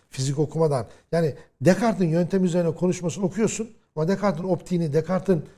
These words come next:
e, kozmolojisini, Descartes'in antik geometrisine hiç bakmıyorsun. Olmaz.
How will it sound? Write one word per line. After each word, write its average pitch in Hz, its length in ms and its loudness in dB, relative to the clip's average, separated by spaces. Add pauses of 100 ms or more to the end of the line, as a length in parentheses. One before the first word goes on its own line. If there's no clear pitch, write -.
(240)
e, 151 280 0
kozmolojisini, 170 800 2
Descartes'in 160 400 -2
antik 165 340 -4
geometrisine 175 400 2
hiç 131 100 -10
bakmıyorsun. 147 460 -4
Olmaz. 143 500 -6